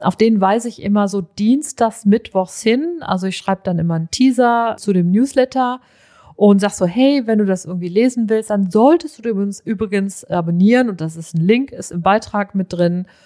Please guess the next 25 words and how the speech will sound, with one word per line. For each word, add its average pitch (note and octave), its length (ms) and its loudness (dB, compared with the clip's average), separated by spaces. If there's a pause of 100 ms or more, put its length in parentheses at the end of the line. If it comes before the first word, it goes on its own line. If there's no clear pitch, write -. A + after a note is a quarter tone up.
(380)
Und E3 140 0
dann E3 140 4
können G3+ 220 4
die F3 100 0
Leute F3+ 340 2
halt E3+ 160 -6
über G3 320 0
diesen E3+ 320 -6
Link F#3+ 460 -2
auf E3 140 -4
das E3+ 180 -4
Formular E3 640 2
gehen F#3 420 -6
zum G3+ 360 0
Newsletter F3 720 -2
und D#3 140 -6
sich D#3 160 -12
dann C#3+ 160 -4
direkt C#3 320 -14
anmelden. A#2+ 560 -12 (720)
Und F3 200 4
da G#3+ 140 6
mache B3 260 2
ich - 160 -4
halt G#3 400 0